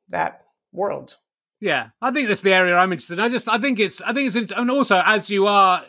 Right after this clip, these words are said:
Speaker 2: you know, as you're an actor as well, and, and trying, I've, I've found a lot of actors who are sort of playing the Hollywood game become nervous about re-,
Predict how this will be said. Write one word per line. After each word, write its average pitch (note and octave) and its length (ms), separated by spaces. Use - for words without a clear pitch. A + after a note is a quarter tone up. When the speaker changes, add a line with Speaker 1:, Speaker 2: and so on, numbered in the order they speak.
Speaker 2:
you G#3 140
know, F#3 160
as F3+ 160
you're F#3+ 160
an F3 220
actor F#3 340
as D3+ 100
well, D#3+ 360
and, D3 280
and D3 240
trying, F3+ 240
I've, F#3+ 220
I've G#3+ 180
found A#3 220
a G#3 80
lot G3+ 280
of D#3+ 240
actors F3 420
who E3 140
are D3 40
sort D3+ 160
of C#3+ 140
playing F3 360
the D#3 80
Hollywood D3 440
game C#3 480
become D#3 1040
nervous E3+ 580
about C#3 380
re-, D3+ 220